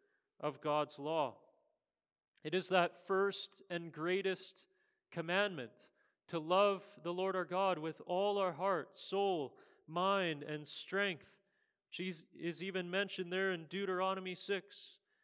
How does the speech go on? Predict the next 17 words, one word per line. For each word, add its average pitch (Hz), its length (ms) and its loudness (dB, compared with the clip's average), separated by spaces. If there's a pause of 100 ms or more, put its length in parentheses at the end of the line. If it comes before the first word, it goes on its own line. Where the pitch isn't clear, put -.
(140)
And 151 100 -6
then 165 140 -2
Jesus 180 720 -4 (460)
picked 208 260 -2
it 190 100 2
up 196 220 2
again. 185 380 -2 (680)
We're 180 140 -2
to 196 80 2
love 202 340 4
God. 208 400 2 (340)
We're 151 100 -10
to 165 60 -6
love 190 240 2
neighbor. 196 480 2
We're 151 120 -4
to 175 140 -2